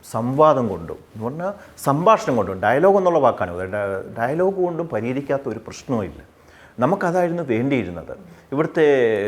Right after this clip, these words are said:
മുസ്ലിം സമൂഹമായിട്ട് നമുക്ക് ഡയലോഗ് ചെയ്യാമായിരുന്നു. ഏഹ്, നമ്മൾ പിന്നെ തെറ്റിദ്ധരിപ്പിക്കപ്പെടരുത്. ഇപ്പം മുനമ്പം വിഷയവും വഖഫ് ബില്ലുമായിട്ട് നമുക്ക് ബന്ധമുണ്ട്, കൂടിച്ചേർന്നതാണ്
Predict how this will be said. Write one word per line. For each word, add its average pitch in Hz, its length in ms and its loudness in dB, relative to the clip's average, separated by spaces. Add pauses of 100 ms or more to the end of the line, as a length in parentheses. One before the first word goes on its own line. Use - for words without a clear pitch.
(120)
മുസ്ലിം 147 360 -4
സമൂഹമായിട്ട് 147 640 -4
നമുക്ക് 151 260 -6
ഡയലോഗ് 131 500 2
ചെയ്യാമായിരുന്നു. - 440 -6 (440)
ഏഹ്, 95 180 0 (120)
നമ്മൾ 196 220 -2
പിന്നെ 220 140 0 (120)
തെറ്റിദ്ധരിപ്പിക്കപ്പെടരുത്. 147 1080 0 (400)
ഇപ്പം 127 200 0 (420)
മുനമ്പം 190 380 6 (100)
വിഷയവും 113 520 0 (160)
വഖഫ് 220 460 -2
ബില്ലുമായിട്ട് 139 640 0 (340)
നമുക്ക് 127 200 -2 (100)
ബന്ധമുണ്ട്, 165 640 4 (100)
കൂടിച്ചേർന്നതാണ് 151 960 2